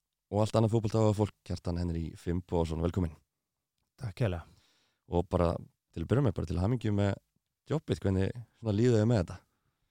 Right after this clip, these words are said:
Speaker 2: Já, takk fyrir það. Bara svakalega vel. Ehm, gríðarlega, gríðarlega spenntur fyrir þessu og bara stoltur að hafa, hafa fengið, hérna, traustið. Og, ehm,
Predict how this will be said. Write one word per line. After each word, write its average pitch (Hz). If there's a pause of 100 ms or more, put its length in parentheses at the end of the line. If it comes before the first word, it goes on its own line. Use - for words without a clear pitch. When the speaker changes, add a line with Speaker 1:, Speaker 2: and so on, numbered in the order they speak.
Speaker 2:
Já, 120 (120)
takk 156
fyrir 135
það. 127
Bara 143 (420)
svakalega 143
vel. 175 (320)
Ehm, 113 (1040)
gríðarlega, 113 (1040)
gríðarlega 123
spenntur 127
fyrir 135
þessu 131
og 90
bara 95
stoltur 131
að 113
hafa, 113 (360)
hafa 113 (140)
fengið, 120 (100)
hérna, 120 (180)
traustið. 151 (320)
Og, 101
ehm, 98